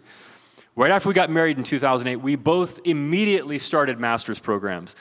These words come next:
Don't ever do that if you just got married. It was a terrible decision. But one good thing that came out of that was that my master's program, seminary, to be a pastor,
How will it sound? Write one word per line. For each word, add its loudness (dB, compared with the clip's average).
Don't 0
ever 2
do 2
that 0
if -4
you 2
just 0
got 2
married. -2
It -20
was -10
a -12
terrible 2
decision. -2
But 2
one 0
good 0
thing 0
that 0
came -2
out 4
of 2
that 2
was -2
that -8
my 0
master's -2
program, -2
seminary, 0
to -18
be -4
a -4
pastor, -6